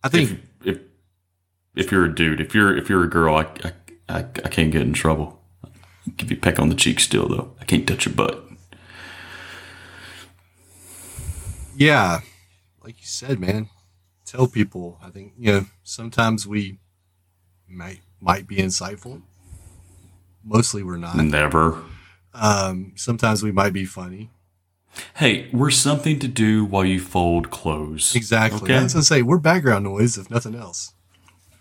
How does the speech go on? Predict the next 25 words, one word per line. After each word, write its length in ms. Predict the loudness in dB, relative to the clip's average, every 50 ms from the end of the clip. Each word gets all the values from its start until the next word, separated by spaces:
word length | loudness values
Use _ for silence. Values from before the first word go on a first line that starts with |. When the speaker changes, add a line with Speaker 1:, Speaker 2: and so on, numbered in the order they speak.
| _ _ _ _ -20 -20 _ _ _ _ _ _ _ _ _ _ _ _ _ _ _ _ _ _ _ _ _ _ -20
Speaker 1:
You 100 | -18 -16 -12
know, 40 | -2
we're 240 | 2 4 4 2 2 -6 -8 -8 -8 -8 -12 -18 -20
just, 300 | -20 -20 -18 -18 -20 -20 _ _ _
you 100 | -20 -20
know, 80 | -20 -20 -4
a 60 | 0
couple 180 | 2 2 4 4
dudes, 600 | 4 4 4 6 4 2 0 -2 -6 -12 -14 -16 _ _ _ _ _ _
usually 240 | -16 -6 -2 -2 0
three 280 | 2 4 4 6 6
of 120 | 6 4 4
us, 240 | 2 0 0 -4 -6 _ _ _ _ _ _ _ _ _ _ _ _ _ _ _ _ _ _ _ -10
like 140 | -10 -10 -8
to 60 | -4
talk 160 | -2 -2 2
about 180 | 4 4 4 4
movies, 240 | 4 4 4 4 4
right? 260 | 4 4 4 2 0 -4 -16 -20 -20 -20 _ _ _
Um, 460 | 2 4 4 4 4 2 0 -4 -8 _ _ _ _ _ _ _ _ _ _ _ _ _ _ _ _ _ _ _ _ _ _ _ _ _ _
yeah. 340 | _ 2 4 6 6 4 2 0 -6 _ _ _ _ _ _ _ _ _ _ _ _ _ _ _ _ _ _ _ _ _ _
That 80 | -6 -4
was 120 | -4 -2 2
Green 260 | 4 6 6 6 6
Room. 300 | 6 6 6 4 2